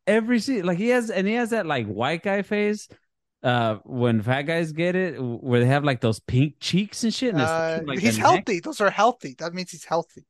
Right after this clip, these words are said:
Speaker 1: Yeah, that's high blood pressure. That's hypertension.
Speaker 2: Listen, I, I love Luka. I think he's a great player. He's gonna be one out. He's gonna want out after this year. Book it.
Speaker 1: Uh, uh,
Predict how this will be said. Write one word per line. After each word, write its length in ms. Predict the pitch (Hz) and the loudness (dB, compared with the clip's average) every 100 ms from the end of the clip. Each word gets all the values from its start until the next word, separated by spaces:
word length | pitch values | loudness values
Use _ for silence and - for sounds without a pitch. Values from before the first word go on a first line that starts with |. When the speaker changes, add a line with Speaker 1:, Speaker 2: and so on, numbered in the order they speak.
| - | -8
Speaker 1:
Yeah, 200 | 143 127 | -6 -4
that's 260 | 127 151 147 | -2 -2 0
high 160 | 156 | -2
blood 240 | 139 151 143 | 0 0 0
pressure. 320 | 139 117 101 | 0 0 0
That's 180 | 104 127 | -2 0
hypertension. 680 | 123 127 127 120 - 78 - _ _ _ _ _ _ _ _ _ | -2 -2 0 0 -2 -8 -10 _ _ _ _ _ _ _ _ _
Speaker 2:
Listen, 360 | 170 165 - 123 _ _ _ _ _ _ _ _ | -2 -2 -4 -14 _ _ _ _ _ _ _ _
I, 100 | 135 - _ - | -16 -16 _ 2
I 120 | 175 | 4
love 260 | 175 202 | 6 6
Luka. 480 | 196 208 - 214 208 185 | 4 -6 0 2 2 -2
I 80 | 160 | -8
think 140 | 156 | -8
he's 40 | |
a 40 | 151 | -6
great 260 | 165 165 | -2 -2
player. 400 | - 170 175 180 - _ _ _ _ _ _ _ _ _ _ _ | 2 4 4 4 0 _ _ _ _ _ _ _ _ _ _ _
He's 260 | - 185 - | -2 -2 2
gonna 160 | 196 | 2
be 80 | 190 | 2
one 240 | 196 202 226 | 4 4 6
out. 200 | 196 - | 4 0
He's 140 | 151 | -6
gonna 160 | - 175 | -4 0
want 200 | 180 175 | 0 2
out 240 | 175 175 _ - | 2 0 _ -4
after 340 | 170 185 190 | -2 0 -2
this 240 | 165 160 - | -6 -8 -6
year. 180 | 135 - - | -8 -6 -2
Book 180 | 160 | -2
it. 120 | 127 - _ _ | -2 -12 _ _
Speaker 1:
Uh, 140 | 127 113 - | -4 -4 0
uh, 320 | 117 110 101 | 2 4 2